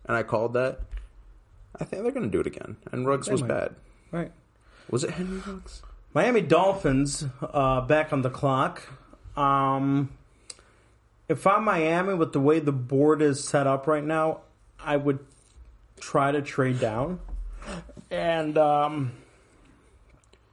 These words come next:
Speaker 2: my kinda target at that point would probably be a team like maybe,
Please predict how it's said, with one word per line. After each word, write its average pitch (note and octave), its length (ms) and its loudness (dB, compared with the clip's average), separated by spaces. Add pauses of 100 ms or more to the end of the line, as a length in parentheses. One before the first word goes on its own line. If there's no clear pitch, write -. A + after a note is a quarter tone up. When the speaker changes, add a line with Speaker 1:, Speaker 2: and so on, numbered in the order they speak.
(680)
Speaker 2:
my D3+ 160 0
kinda D#3+ 480 0
target D3+ 420 0
at D#3+ 160 0
that D#3 220 2
point E3 260 0
would C3 200 -2
probably C#3+ 760 0
be C3 580 -2 (640)
a C3+ 120 -4
team D3 640 2
like B2+ 640 0 (2000)
maybe, D3 960 2